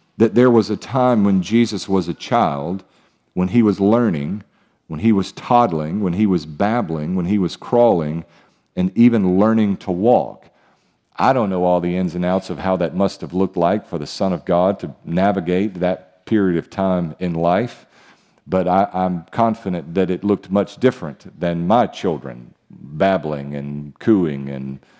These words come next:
needing various things. I don't know what it would have looked like, but I bet it looked better than it does at my house. What about you?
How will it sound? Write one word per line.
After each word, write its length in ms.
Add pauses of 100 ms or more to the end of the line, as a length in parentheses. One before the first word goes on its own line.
(380)
needing 720
various 460
things. 440
I 120
don't 100
know 80
what 180
it 100
would 120
have 100
looked 220
like, 260
but 120
I 80
bet 200
it 80
looked 220
better 220
than 140
it 100
does 200
at 60
my 160
house. 380
What 100
about 300
you? 180